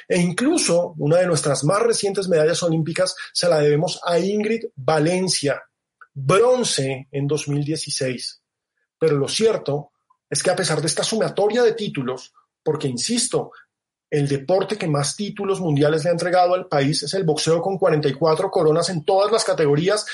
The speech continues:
más las cinco medallas olímpicas. Hay que contar también,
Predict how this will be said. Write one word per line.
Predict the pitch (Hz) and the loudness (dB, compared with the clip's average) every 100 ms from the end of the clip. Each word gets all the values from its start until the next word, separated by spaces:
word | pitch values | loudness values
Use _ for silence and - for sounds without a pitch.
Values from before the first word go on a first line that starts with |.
| - - | -12 -2
más | 185 185 | 0 2
las | 175 156 | 2 0
cinco | - 233 226 | 0 0 2
medallas | 226 175 160 190 | 2 2 2 0
olímpicas. | 175 180 240 233 160 - - - _ _ _ _ _ _ _ _ - _ _ _ - | 0 0 -2 -4 -6 -6 -6 -10 _ _ _ _ _ _ _ _ -20 _ _ _ -4
Hay | 165 | 0
que | 190 | 0
contar | 202 196 185 | 0 -2 0
también, | 202 196 147 156 - | 0 0 0 0 -6